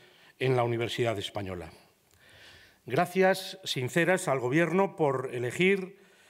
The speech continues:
esta universidad para su celebración, iniciando, eh, así la conmemoración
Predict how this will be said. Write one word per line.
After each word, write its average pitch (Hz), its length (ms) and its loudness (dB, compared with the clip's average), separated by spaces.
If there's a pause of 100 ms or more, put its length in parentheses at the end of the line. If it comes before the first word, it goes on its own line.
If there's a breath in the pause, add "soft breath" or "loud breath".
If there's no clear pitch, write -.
(160 soft breath)
esta 139 340 0
universidad 127 840 0 (560 loud breath)
para 131 300 2
su 127 200 -8
celebración, 190 800 -2 (720 soft breath)
iniciando, 170 1200 2
eh, 151 220 -18
así 214 500 0
la 165 140 2
conmemoración 151 840 2